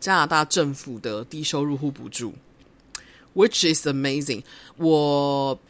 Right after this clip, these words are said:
七月初的时候接了那个，呃，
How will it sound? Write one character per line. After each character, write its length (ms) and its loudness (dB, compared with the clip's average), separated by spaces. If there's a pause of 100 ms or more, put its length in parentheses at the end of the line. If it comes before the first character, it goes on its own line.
七 220 6
月 160 4
初 180 0
的 80 4
时 80 0
候 120 4
接 240 2
了 100 2
那 160 -4
个， 640 -4 (640)
呃， 880 -12